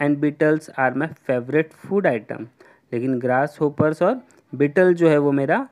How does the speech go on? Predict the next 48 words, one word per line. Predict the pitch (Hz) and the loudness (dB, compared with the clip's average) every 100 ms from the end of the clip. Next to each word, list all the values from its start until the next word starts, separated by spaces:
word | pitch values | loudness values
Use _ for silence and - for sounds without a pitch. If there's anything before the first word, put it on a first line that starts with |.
| _ _ _ - | _ _ _ 0
फेवरेट | 160 160 208 214 | 2 4 2 0
फूड | - 151 117 | -2 -2 -2
है। | 110 | -4
ग्रासहोपर्स | 127 135 139 143 143 143 | -4 -6 -6 -4 -4 -4
आप | 139 | -4
लोग | 143 139 | -6 -6
को | 139 | -4
जानते | 135 127 127 | -4 -4 -2
होंगे, | 143 127 127 175 - | -2 -2 -6 -8 -8
टिड्डे | 135 127 139 131 | -10 -4 -4 -2
जैसे | 131 127 | -6 -6
होते | 127 120 127 | -8 -6 -8
हैं | |
वो, | 131 233 - - - - _ _ _ | -8 -10 -14 -20 -20 -20 _ _ _
वो | 143 170 214 196 156 | 2 4 4 0 4
और | 170 220 - - | 4 2 -6 -6
बीटल | 147 151 180 175 | -2 0 2 0
जो | 175 | 2
है | 175 | 0
वो | 165 170 | 2 0
मेरा | 165 156 190 226 _ - | 2 2 0 -4 _ -2
फेवरेट | 151 143 143 139 | 0 2 0 0
फूड | - 117 107 | -6 -6 -6
है। | 107 - _ _ | -10 -14 _ _
तो | 139 | -2
ये | 143 156 | 0 2
दोनों | 151 156 | 2 0
चीज़ | 156 156 | 0 -2
उसको | 151 - 143 | -2 -4 -2
बहुत | 135 143 | -2 0
पसंद | 131 - 131 131 | -4 -2 -4 -4
है | |
ग्रेट | 120 127 127 | -4 -4 -2
इंडियन, | 131 123 127 107 123 | -2 -2 -2 -4 -4
ग्रेट | 127 135 139 | -2 -2 0
इंडियन | 131 127 120 | -2 -2 -2
बस्टर्ड | 117 - 120 - | -4 -4 -4 -4
को, | 120 - _ _ - | -12 -12 _ _ -4
तो | 139 | 0
वो | 147 | 2
दोनों | 143 139 | 0 -2
चीज़ | 135 131 135 | -2 -2 0
वो | 208 | 0
बहुत | 147 131 123 | 2 2 2
अच्छे | 120 135 | -2 -10
से | - | -12
खाता | 208 120 110 107 | -6 -4 -4 -8
है। | 104 | -12